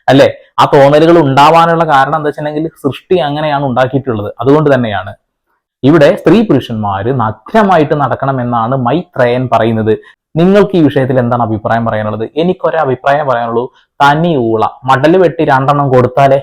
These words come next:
ഇവനൊക്കെ മനസ്സിലാവുള്ളൂ. അത്രേ എനിക്ക് പറയാനുള്ളൂ. സ്വന്തം മകൾ മാറിടം കാണിച്ചു നടന്നു എന്നുള്ളൊരു സാധനം ഒരു അഭിമാനമായിട്ട് കാണാൻ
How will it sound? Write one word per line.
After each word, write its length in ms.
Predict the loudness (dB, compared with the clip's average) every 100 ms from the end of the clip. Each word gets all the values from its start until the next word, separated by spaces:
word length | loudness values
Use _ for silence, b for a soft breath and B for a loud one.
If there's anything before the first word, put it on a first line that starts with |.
| 0
ഇവനൊക്കെ 440 | -2 0 -2 -2
മനസ്സിലാവുള്ളൂ. 720 | -4 -6 -4 0 0 -2 -6 -8
അത്രേ 320 | -6 0 2
എനിക്ക് 200 | 0 0
പറയാനുള്ളൂ. 600 | 0 0 2 2 2 -2 B B B -2
സ്വന്തം 260 | 0 0 0
മകൾ 380 | 0 0 -2 -2
മാറിടം 560 | -2 0 -2 -6 -8 -10 -8
കാണിച്ചു 400 | -4 -2 -2 -2
നടന്നു 480 | 0 2 2 2 2
എന്നുള്ളൊരു 380 | 0 2 2 2
സാധനം 500 | 0 0 2 0 -4 _ _ _
ഒരു 100 | 2
അഭിമാനമായിട്ട് 760 | 4 4 4 4 4 2 0 0
കാണാൻ 420 | 0 0 0 -2